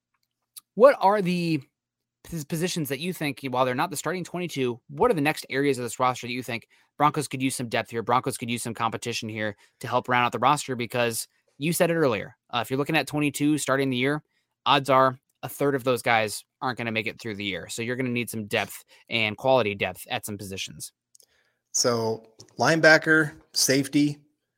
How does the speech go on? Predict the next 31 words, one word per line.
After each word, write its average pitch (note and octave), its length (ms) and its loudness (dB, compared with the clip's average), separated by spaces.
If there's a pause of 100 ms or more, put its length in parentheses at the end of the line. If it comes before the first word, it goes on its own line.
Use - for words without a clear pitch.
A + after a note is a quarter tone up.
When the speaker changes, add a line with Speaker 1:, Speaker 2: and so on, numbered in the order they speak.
(220)
Speaker 2:
are, G#2+ 160 0
are A2 140 0
two C3 200 0
big B2 200 0
ones. B2 300 0
Interior C3 360 2
defensive A#2+ 460 -4
line B2 320 2
is A#2 100 -2
another A2+ 400 2
that G#2 320 -2
there's A#2 300 -2
not A2 340 -4
a - 40 -14
whole A2+ 220 0
lot A2+ 200 2
of G2 80 -4
depth G#2 280 -2
there. A#2 280 2 (500)
You G#2+ 60 -6
know, A2 120 0
they A2+ 140 2
just A#2+ 220 2
signed A#2 280 2
Deshaun A2 320 0
Williams, F3+ 460 8
which B2+ 140 0
I D3+ 100 6
like F#3+ 280 6
Williams, A#2 440 2 (920)
but C3+ 340 6